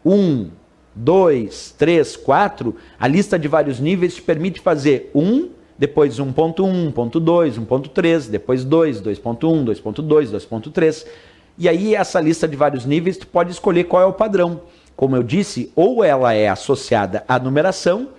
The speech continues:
ou associada a marcadores. Vamos observar isso na prática de novo.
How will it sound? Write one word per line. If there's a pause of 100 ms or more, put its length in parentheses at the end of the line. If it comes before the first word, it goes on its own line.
(260)
ou
associada
a
marcadores. (260)
Vamos
observar
isso
na
prática
de
novo.